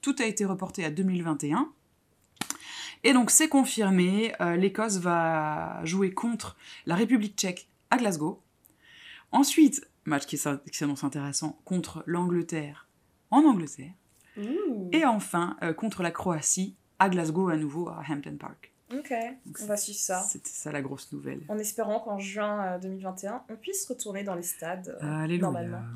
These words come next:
Speaker 2: <laughs>
Speaker 1: Voilà.
Speaker 2: Et on termine avec, euh, une autre note sonore qui nous est envoyée par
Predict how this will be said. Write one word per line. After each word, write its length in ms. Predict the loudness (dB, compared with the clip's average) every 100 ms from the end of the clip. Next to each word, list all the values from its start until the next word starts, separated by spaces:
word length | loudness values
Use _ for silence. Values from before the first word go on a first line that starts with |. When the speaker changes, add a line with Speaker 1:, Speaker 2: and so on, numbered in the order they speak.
| -14 -18 -18 -6 0
Speaker 2:
<laughs> 60 | 2 2 -2 -4 -14 _ _ _ -14
Speaker 1:
Voilà. 300 | -10 -10 -10 _ _ _ _ -20 -16 -16 -18 -20 -20 -20 -20 -4 2
Speaker 2:
Et 120 | 4
on 80 | 4
termine 680 | 2 4 2 2 2 0 -2 0
avec, 640 | 0 4 2 0 -8 0
euh, 260 | 6 6 6
une 280 | 2 2 4
autre 380 | 4 2 -2 2
note 380 | 4 2 0 -2 0
sonore 600 | 2 4 4 4 2 0
qui 140 | -4
nous 180 | -4 -2
est 160 | -6 -6
envoyée 500 | -4 -4 -4 -6 -10 _ _ _
par 360 | 2 2 0